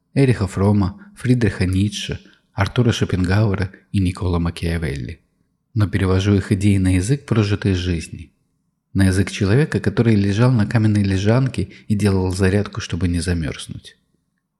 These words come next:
Если вы читаете это и узнаете себя, значит, я не зря копался в себе. Значит, мой внутренний разговор стал и вашим. И это уже не просто книга. Это зеркало.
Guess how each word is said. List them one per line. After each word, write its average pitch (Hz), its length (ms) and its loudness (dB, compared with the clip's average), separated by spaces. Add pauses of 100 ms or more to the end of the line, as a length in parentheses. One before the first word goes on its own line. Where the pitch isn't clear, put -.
(300)
Если 107 240 0
вы 104 80 4
читаете 107 560 -2
это 123 220 0
и - 20 2
узнаете 101 540 2
себя, 120 420 -2 (340)
значит, 101 380 -2
я 98 140 4
не 95 100 2
зря 107 280 0
копался - 500 -8
в - 60 -14
себе. 78 420 -10 (640)
Значит, 92 480 -4
мой 95 180 2
внутренний 92 480 0
разговор 92 460 0
стал 92 260 -4 (100)
и 98 120 0
вашим. 87 560 -8 (880)
И 110 140 2
это 92 200 0
уже 92 200 0
не 92 100 2
просто - 380 -6
книга. 82 420 -6 (640)
Это 127 240 0
зеркало. - 680 -6